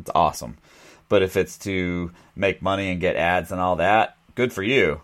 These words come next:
But I don't think that's a tennis thing. Pickleball has it too. Everybody and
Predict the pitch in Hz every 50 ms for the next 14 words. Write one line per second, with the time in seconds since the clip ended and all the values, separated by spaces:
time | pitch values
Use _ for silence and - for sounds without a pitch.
0 | _ _ - - 76 85 82 82 80 76 76 87 82 78 - 76 73 - 69 -
1 | - 98 90 87 78 - - 57 55 52 - - _ _ - 120 117 131 123 131
2 | 131 123 117 120 104 92 90 80 - - 95 87 80 73 - 95 107 101 104 101
3 | 92 101 98 98 98 92 90 - - 82 82 82 82 78 -